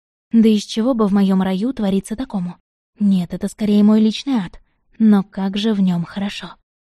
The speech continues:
Настолько, что если прекратить, остановится сердце.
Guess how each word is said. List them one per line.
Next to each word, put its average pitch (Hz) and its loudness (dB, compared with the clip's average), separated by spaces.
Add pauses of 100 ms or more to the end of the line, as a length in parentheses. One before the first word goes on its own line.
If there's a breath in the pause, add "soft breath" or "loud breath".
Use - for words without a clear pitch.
(180)
Настолько, 214 -2
что - -8
если 190 -4
прекратить, 185 -8 (260)
остановится 185 -2
сердце. - -8